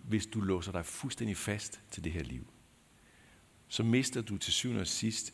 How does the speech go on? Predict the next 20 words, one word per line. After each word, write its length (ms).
synet 520
for 140
mig 340
og 80
for 100
min 220
frugt 580
til 200
dig, 140
siger 320
Jesus. 380
Og 120
det 60
er 40
jo 60
faktisk 280
også 180
i 40
den 180
sammenhæng, 560